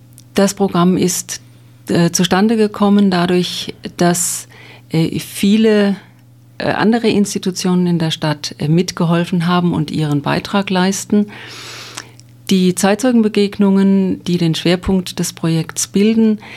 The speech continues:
finden in der Katholischen Akademie statt. Wir haben dreizehn Gäste, äh, einladen können, die zum Teil selbst die Lagersituation in Gürs damals erlebt haben und heute berichten können.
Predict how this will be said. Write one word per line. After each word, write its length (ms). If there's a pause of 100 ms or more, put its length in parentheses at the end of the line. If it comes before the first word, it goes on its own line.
(140)
finden 420
in 160
der 140
Katholischen 480
Akademie 460
statt. 580 (120)
Wir 140
haben 320 (140)
dreizehn 580
Gäste, 640 (640)
äh, 80
einladen 640
können, 420 (880)
die 300 (420)
zum 320
Teil 640 (100)
selbst 840
die 80
Lagersituation 1600
in 240
Gürs 360
damals 520
erlebt 420
haben 240
und 220
heute 220
berichten 480
können. 400